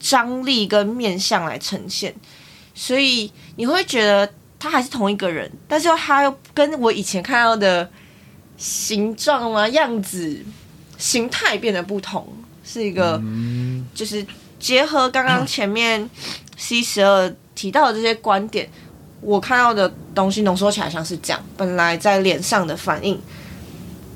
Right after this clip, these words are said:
Speaker 1: 拓展开来到整个四肢，包含身体的张力，嗯，
Speaker 2: 嗯。
Speaker 1: 都出现了格斗感。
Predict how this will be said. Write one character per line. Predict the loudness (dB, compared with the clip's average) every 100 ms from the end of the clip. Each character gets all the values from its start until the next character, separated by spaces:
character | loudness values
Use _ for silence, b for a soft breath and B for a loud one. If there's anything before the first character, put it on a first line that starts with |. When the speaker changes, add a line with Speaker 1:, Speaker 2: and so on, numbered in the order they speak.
| -4
Speaker 1:
拓 | 0 0
展 | 0 -8
开 | -8
来 | -8 -6 0
到 | 0 0
整 | 0 0
个 | 2 0
四 | 0 -2 2 0
肢， | 0 -2 2 2 2 0 0
包 | 2
含 | 2 0
身 | 0 0
体 | 0
的 | -2
张 | 0 0 2 2
力， | 0 -2 -6 B B B B B B -20 -20 -20 -14 -4
嗯， | 0 0 2
Speaker 2:
嗯。 |
Speaker 1:
都 | 2 2
出 | 0 0 2
现 | 2 2
了 | 2
格 | 2 2
斗 | 4 2
感。 | 0 -6